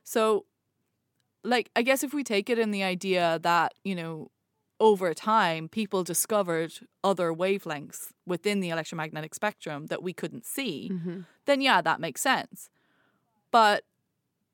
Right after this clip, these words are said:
Speaker 1: how would we not have detected it by now if it would need to have such a high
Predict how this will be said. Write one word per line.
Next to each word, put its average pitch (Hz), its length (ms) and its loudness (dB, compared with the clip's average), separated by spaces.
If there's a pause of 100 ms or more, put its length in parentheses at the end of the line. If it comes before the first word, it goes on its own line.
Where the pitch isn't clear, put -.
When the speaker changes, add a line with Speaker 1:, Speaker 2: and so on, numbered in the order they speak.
(920)
Speaker 1:
how 233 420 4
would 220 300 0
we 214 140 -2
not 208 220 0
have 202 140 0
detected 208 520 -4
it - 140 -4
by 175 160 -2
now 190 460 4
if 196 140 -2
it 185 160 -2
would 180 160 -4
need 202 240 -2
to 196 80 -10
have 170 520 -2
such - 360 -6
a 185 80 -4
high 180 440 0